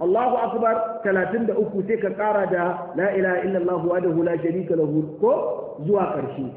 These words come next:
Kaga nawa kenan? Kaga wa'annan guda shidan duk wanda ka yi sunna ne, ka dace da karantarwar manzon Allah sallallahu alaihi wasallam.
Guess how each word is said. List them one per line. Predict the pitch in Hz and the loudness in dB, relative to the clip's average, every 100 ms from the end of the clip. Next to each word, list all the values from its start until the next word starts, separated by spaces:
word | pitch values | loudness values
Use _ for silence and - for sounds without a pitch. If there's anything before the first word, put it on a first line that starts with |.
| - | -10
Kaga | - 185 208 | -4 0 2
nawa | 240 254 | 2 2
kenan? | 226 214 262 233 - - - - - - - - - - - - | 4 4 4 0 -2 -8 -12 -16 -18 -20 -20 -20 -20 -20 -20 -12
Kaga | - 170 180 | -4 0 2
wa'annan | 220 214 208 190 | 2 2 2 2
guda | 160 156 | 2 2
shidan | - 196 180 - - - | 2 2 0 -2 -10 -4
duk | 226 208 208 | 0 2 2
wanda | 220 185 | 2 2
ka | - 160 | 0 2
yi | 156 160 151 - - - | 0 0 -6 -12 -16 -8
sunna | 202 190 180 151 | -2 0 0 0
ne, | 156 156 | 2 0
ka | - 165 | 0 -2
dace | 160 180 180 170 | 0 0 0 0
da | 151 | 0
karantarwar | 175 170 170 175 160 202 | 0 -2 0 0 2 0
manzon | 196 151 160 160 | 0 -2 -2 -2
Allah | 196 185 170 - - - | -2 -2 -2 -6 -12 -4
sallallahu | 185 170 147 147 139 | -2 0 0 -2 -2
alaihi | 139 135 135 127 | -2 -2 -2 -2
wasallam. | 120 135 123 | -4 -4 -6